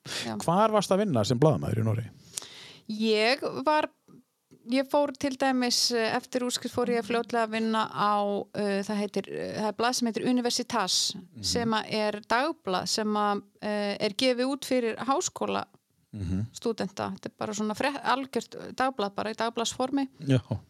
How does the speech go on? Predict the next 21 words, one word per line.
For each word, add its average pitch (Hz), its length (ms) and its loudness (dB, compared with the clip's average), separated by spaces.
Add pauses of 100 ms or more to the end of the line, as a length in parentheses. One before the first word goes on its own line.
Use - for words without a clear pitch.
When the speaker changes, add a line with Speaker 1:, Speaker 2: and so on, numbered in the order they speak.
(800)
Speaker 1:
Og - 100 -20
kom 240 240 -2
út, 233 540 -2 (300)
ég - 80 -20
held 214 140 -16
að 262 80 -2
hafi 262 120 0
komið 233 240 0
út - 60 -8
aðra 262 260 0
hverja 269 200 0
viku. 294 320 -4 (280)
Speaker 2:
Já. 110 300 2
Speaker 1:
Þetta 254 180 -2
var 226 120 2
bara 208 440 0
fullt - 200 -2
starf, 269 340 -2
launastarf. 240 680 -2
Speaker 2:
Já, 131 180 0 (440)
já. 120 220 2